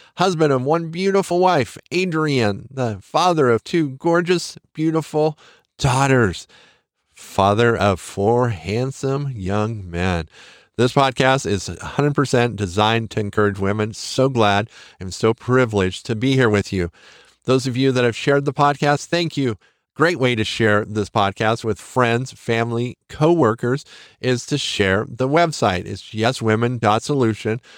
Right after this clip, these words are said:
Pops up right away. There's an embedded player in there so you can listen right off the website.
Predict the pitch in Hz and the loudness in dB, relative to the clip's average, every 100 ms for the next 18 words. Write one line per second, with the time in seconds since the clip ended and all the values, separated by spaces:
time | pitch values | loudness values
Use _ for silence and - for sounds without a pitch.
0 | - _ 120 123 - 135 - 98 113 127 | -20 _ -2 0 0 0 -2 -4 2 2
1 | 156 143 107 127 - _ - 107 110 113 | 4 2 2 0 -6 _ -8 -4 -2 -4
2 | 110 131 160 151 131 120 117 117 123 123 | 0 2 2 2 2 4 2 0 -2 -4
3 | 110 110 107 107 107 104 117 139 151 - | -6 -6 -4 -4 -6 0 2 4 2 0
4 | 117 104 107 104 110 | 0 -2 -2 -2 -2